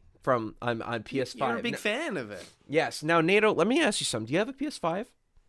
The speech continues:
Speaker 2: No, not yet. I've, I've got a Series X sitting
Speaker 1: Oh.
Speaker 2: next to the T V.
Speaker 1: Good shit. Good shit.
Speaker 2: Yeah.
Speaker 1: Um, honestly, the better move. Honestly, the better system to get.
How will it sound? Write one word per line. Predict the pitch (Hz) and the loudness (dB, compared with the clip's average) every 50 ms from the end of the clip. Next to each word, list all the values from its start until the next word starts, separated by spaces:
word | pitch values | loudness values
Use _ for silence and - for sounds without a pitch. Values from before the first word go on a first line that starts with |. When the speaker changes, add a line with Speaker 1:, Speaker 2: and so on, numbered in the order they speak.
| _ _ _ _ _ - - - - - _ _ | _ _ _ _ _ -20 -20 -20 -20 -20 _ _
Speaker 2:
No, | 156 165 170 160 151 | -2 2 4 4 4
not | 143 147 151 135 | 4 2 2 2
yet. | 131 123 104 - - - | 0 0 -2 -4 2 4
I've, | 160 175 160 170 156 160 | 4 4 4 2 0 4
I've | 160 175 156 147 | 4 4 4 6
got | 175 170 165 | 4 4 6
a | 165 156 156 | 6 4 4
Series | 147 - - 160 151 151 139 131 | 2 0 -2 0 0 0 0 0
X | 143 123 113 - - - - - - | 0 -2 -2 -2 -6 -10 -12 -12 -12
sitting | - - - 135 - 180 | -12 -10 -8 2 6 6
Speaker 1:
Oh. | 202 156 | 6 6
Speaker 2:
next | 117 - - | 6 2 -4
to | - 135 | -8 -8
the | 120 117 | -8 -8
T | - - 127 123 | -6 -6 -6 -4
V. | 113 117 117 139 170 - | -4 -6 -8 -8 6 8
Speaker 1:
Good | - 277 - | 8 8 10
shit. | - - 269 135 - - _ _ | 10 10 10 10 10 4 _ _
Good | 185 185 170 | 4 4 6
shit. | - 202 151 - - - - - | 6 4 2 2 0 -4 -8 -6
Speaker 2:
Yeah. | 151 - - - _ - | -6 -6 -6 -10 _ 4
Speaker 1:
Um, | 139 143 135 127 123 117 113 107 101 101 95 98 - - - - - - _ - - - - | 6 6 6 6 4 2 0 -2 -6 -8 -10 -12 -14 -16 -20 -20 -20 -20 _ -20 -20 2 8
honestly, | 180 208 226 226 202 - - 226 214 | 10 10 12 10 8 6 6 6 6
the | 160 165 | 6 6
better | 135 - 185 180 170 170 | 10 12 12 12 12 10
move. | 170 170 139 110 - - - - | 8 6 4 4 2 -2 -8 6
Honestly, | - 156 175 175 180 - - 196 | 10 10 10 10 10 6 4 2
the | 180 156 151 | 2 2 6
better | 131 160 147 147 | 6 8 6 6
system | 139 - 151 135 - - 127 123 | 4 0 -2 -2 -4 -2 -2 -4
to | 120 113 113 | -4 -2 -2
get. | 113 101 85 | -4 -6 -6